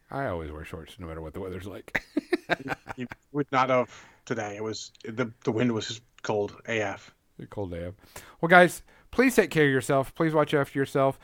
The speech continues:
Speaker 1: Please check on others. If you see others doing stuff that you shouldn't, they shouldn't be doing, or if they're hurting themselves, say something,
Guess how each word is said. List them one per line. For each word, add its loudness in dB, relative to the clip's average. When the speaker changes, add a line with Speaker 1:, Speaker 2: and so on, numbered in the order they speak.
Speaker 1:
Please 0
check 0
on 2
others. 2
If -6
you -6
see -8
others 0
doing -2
stuff -6
that -12
you -4
shouldn't, -8
they -2
shouldn't -6
be -4
doing, -2
or 2
if -2
they're 0
hurting -4
themselves, -8
say -2
something, -4